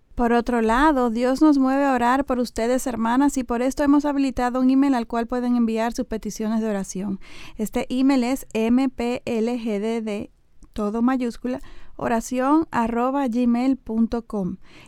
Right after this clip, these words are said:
Y además tenemos otro email para consejerías. Estamos a su disposición. Pueden contar con nosotras escribiéndonos a M P L G D D mayúscula, consejería arroba gmail punto com.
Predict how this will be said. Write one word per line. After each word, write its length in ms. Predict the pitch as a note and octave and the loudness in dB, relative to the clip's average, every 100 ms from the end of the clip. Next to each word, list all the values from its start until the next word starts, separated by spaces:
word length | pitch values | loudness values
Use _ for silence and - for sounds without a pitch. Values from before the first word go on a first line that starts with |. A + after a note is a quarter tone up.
| - | -4
Y 60 | |
además 500 | B3+ C4+ C4+ D#4+ F4+ | 0 2 4 4 2
tenemos 420 | - B3 B3 C4+ C#4 | 0 0 2 2 2
otro 260 | C4+ D4 | 2 2
email 300 | C#4 D#4+ D4+ | 4 4 2
para 220 | C4+ A#3 | 0 -2
consejerías. 760 | A3+ A#3 A3+ A3 G#3 A3+ C4 D4 | 0 -2 0 -4 -4 -4 -4 -4
Estamos 520 | A#3+ - A3 B3+ C4 - | -6 -2 0 0 0 -2
a 120 | A3+ | -2
su 180 | - D4+ | -2 -6
disposición. 720 | D4 - C#4 C#4 - B3+ B3 | -4 -4 -4 -6 -4 -2 0
Pueden 340 | A#3+ B3+ C#4 | 0 2 2
contar 360 | C#4 B3 A#3+ A#3+ | 2 0 -2 -2
con 180 | C4 B3+ | 0 0
nosotras 560 | B3+ B3+ A3+ A#3+ A#3 | 0 -2 -4 -4 -6
escribiéndonos 800 | A3 - A3+ A#3 A#3+ C4+ C4 C4 | -6 -6 -4 -2 0 2 0 -2
a 140 | A#3 - | -8 -6
M 340 | A3 B3 C#4+ C4+ | -2 2 2 0
P 260 | B3 B3 - | -4 -6 -6
L 340 | A#3+ A#3+ A#3+ | -4 -4 -6
G 240 | - A3+ A#3 | -6 -4 -2
D 280 | B3 C4+ - - | -2 -4 -10 -10
D 340 | G3+ A#3 A3 - - - | -6 -4 -4 -8 -16 -8
mayúscula, 640 | A#3 A#3 B3 A3+ A#3 A#3 - - - - | -4 -2 -2 -4 -6 -8 -10 -20 -20 -4
consejería 760 | B3 B3 B3 B3 C4 D#4+ D#4+ | 0 0 0 0 -2 -2 -2
arroba 480 | - A3+ B3+ C4 C4 | -2 -2 -2 -2 -4
gmail 460 | A3 A#3+ A#3 B3+ B3 | -2 0 0 0 -2
punto 360 | G#3+ G#3+ A3+ | -2 -2 -4
com. 320 | A3 G3 F#3 | -6 -6 -6